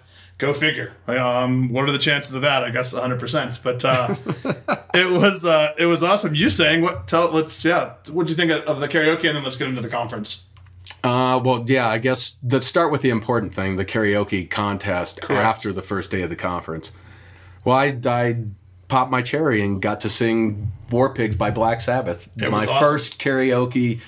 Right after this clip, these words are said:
Speaker 2: performance.
Speaker 1: And it was insane. It was, it was just as good as the Indian songs where I didn't know they were singing. Um, but it was amazing. You rocked it. It was,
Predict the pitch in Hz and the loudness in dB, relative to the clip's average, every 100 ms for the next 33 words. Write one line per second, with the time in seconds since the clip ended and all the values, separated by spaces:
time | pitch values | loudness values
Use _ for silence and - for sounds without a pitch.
0 | - 113 104 110 101 80 71 - - - | -8 -6 -2 0 -2 -4 -8 -12 -10 -4
1 | 127 135 135 127 127 143 131 123 120 123 | -2 0 -2 -2 0 0 0 -2 -6 -6
2 | 123 - - - - 165 165 156 - - | -6 -10 -20 -8 0 2 4 0 -6 -16
3 | - 151 185 202 - 170 143 165 156 147 | -12 -2 2 2 2 0 2 0 2 0
4 | 147 151 156 139 131 143 120 127 131 127 | 0 0 0 0 -2 0 -2 -2 0 2
5 | 131 131 131 131 127 123 143 131 110 - | 2 0 -2 -2 -2 0 0 -2 -6 -10
6 | - - - - 147 139 139 143 156 156 | -16 -10 -8 0 2 2 2 0 2 0
7 | 151 156 156 135 120 135 143 143 - 113 | 2 2 0 -2 -4 0 0 0 -8 -12
8 | 127 127 | -8 -6